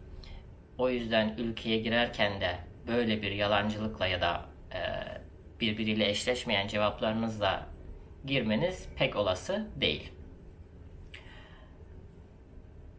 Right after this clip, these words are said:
Bir saat kadar da orada aynı sorular, aynı muhabbetler. E, niye geldin, neden geldin, niye tek yön geldin falan filan.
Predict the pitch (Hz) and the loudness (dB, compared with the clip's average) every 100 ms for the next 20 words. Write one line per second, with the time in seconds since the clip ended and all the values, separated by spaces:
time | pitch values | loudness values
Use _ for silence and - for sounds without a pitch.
0 | - - - - 190 185 175 175 170 170 | -18 -18 -14 -4 2 4 4 4 8 8
1 | 170 156 156 160 151 151 147 - 139 139 | 10 8 8 6 6 6 4 0 0 4
2 | 135 135 135 131 127 135 131 127 123 123 | 6 6 4 4 4 6 2 4 4 4
3 | - - - 117 107 - - - - 127 | 4 -10 -6 -2 -2 -2 -4 -6 -8 -4
4 | 127 123 123 117 120 123 117 123 127 120 | 4 6 6 6 4 0 2 2 4 2
5 | 117 135 123 127 127 127 127 127 127 120 | 2 -2 2 2 2 2 4 4 6 4
6 | 123 - - 117 120 127 - 101 123 | 4 -2 2 6 6 4 0 2 2